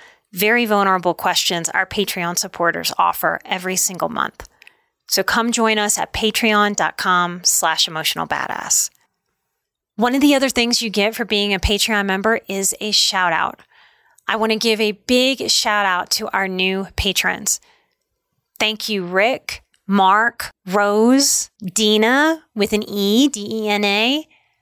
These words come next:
I want to thank L, just the letter L, Robin, Rochelle, and Karen with an I. Thank you to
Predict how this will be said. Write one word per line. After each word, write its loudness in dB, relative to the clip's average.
I -2
want 0
to -2
thank -2
L, 4
just -2
the -2
letter 0
L, 0
Robin, 0
Rochelle, 0
and -2
Karen 0
with -6
an -2
I. 2
Thank 0
you -2
to -2